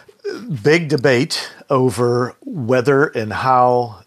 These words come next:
the I S A would handle an application if it comes in before twenty twenty-five. Uh, resulted in an agreement,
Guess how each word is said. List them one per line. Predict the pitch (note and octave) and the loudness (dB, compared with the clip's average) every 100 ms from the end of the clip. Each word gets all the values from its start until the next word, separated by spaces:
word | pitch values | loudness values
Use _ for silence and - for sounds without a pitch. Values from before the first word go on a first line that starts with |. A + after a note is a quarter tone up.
| - | -12
the | G#2 A2 G#2+ G#2+ A#2+ | -6 -4 -2 -2 0
I | B2 A#2+ | 2 4
S | A2 - B2+ | 2 0 0
A | A#2 A#2 G#2+ | 2 2 -2
would | G2+ A2 D3+ C3 | -2 2 2 2
handle | G#2+ - D3 E3 C3 F#2 G#2 | -4 -6 -4 -2 -4 -6 -8
an | C3 A2 | -8 -6
application | A2+ - G#2 G#2+ F#2 - G#2+ | -6 -6 -8 -8 -8 -8 -10
if | - | -8
it | G#2 - | -10 -8
comes | A#2 G#2 G2+ | -8 -4 0
in | D3+ D3 | 0 0
before | A#2 - B2 A2 G#2 G2 - | -2 -2 0 2 2 -2 -6
twenty | - F#2+ G#2+ | -8 -8 -8
twenty-five. | - G2+ F2 E2+ - D#2 D2 G#2+ - _ - - - - - - - | -8 -10 -10 -12 -12 -12 -10 -12 -14 _ -20 -20 -20 -20 -20 -20 -6
Uh, | - B2 B2 A#2+ | -2 0 2 0
resulted | A#2 A2 A2 C#3+ C#3+ C#3+ C3+ | -2 -2 2 2 2 0 0
in | C3 C3+ C3 B2+ | -2 -4 -2 -2
an | A2 | -4
agreement, | G#2 G2+ B2 D3 E3+ - | -6 -4 -2 -2 -4 -8